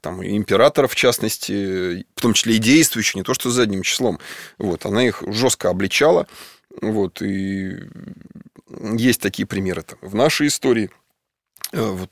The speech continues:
поэтому, м, нет. Но при этом церковь, э, с радостью фиксировала эти моменты, когда,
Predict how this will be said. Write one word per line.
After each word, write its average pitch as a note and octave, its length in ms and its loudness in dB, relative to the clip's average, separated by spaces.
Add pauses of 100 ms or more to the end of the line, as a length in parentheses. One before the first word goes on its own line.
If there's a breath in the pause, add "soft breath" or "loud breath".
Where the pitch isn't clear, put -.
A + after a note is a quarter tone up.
поэтому, C3 380 2
м, A2 880 0
нет. D#3 340 6
Но A#2 140 4
при D3+ 160 6
этом E3+ 240 4
церковь, - 540 0 (140)
э, G2+ 340 0 (240)
с - 160 0
радостью D3 540 4
фиксировала G2 760 -2 (500 loud breath)
эти - 240 -2
моменты, D3+ 460 4
когда, G#2 560 2